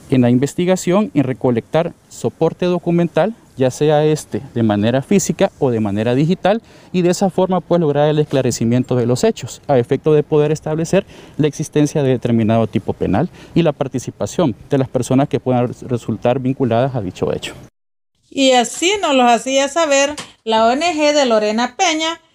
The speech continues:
Speaker 2: que se recetó más de medio millón de dólares. Nuestras instalaciones han sido allanadas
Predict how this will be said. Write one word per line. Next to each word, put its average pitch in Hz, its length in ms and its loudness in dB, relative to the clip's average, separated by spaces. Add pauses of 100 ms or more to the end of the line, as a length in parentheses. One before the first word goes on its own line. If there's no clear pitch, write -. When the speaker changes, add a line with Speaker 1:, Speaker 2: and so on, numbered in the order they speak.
(220)
Speaker 2:
que 302 220 0
se 269 680 2
recetó 269 600 -2
más 320 360 -4
de 294 120 -4
medio 294 320 -2
millón 285 340 -2
de 277 140 2
dólares. 294 520 0 (300)
Nuestras 302 480 0
instalaciones 311 760 0
han 320 240 -2
sido 320 440 0
allanadas 311 680 0